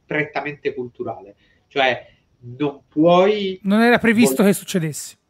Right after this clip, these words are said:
Speaker 1: non puoi voltare le spalle al tuo padrone, al tuo, alla tua casa editrice. Eh, pochissimi autori giapponesi, e solo recenti e giovani,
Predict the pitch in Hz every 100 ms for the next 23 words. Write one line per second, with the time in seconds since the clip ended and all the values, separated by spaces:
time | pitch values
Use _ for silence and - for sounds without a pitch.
0 | _ _ - 196 - 294 254 240 240 220
1 | - 262 240 185 - 156 147 - 185 160
2 | 214 190 139 127 - 135 131 - 180 160
3 | 147 135 139 190 185 175 151 127 160 180
4 | - 104 101 _ _ _ _ _ - 123
5 | 117 - 175 233 247 220 196 185 190 160
6 | 170 - 175 196 - - - 190 185 165
7 | 165 190 185 156 147 139 - 180 139 131
8 | 120 117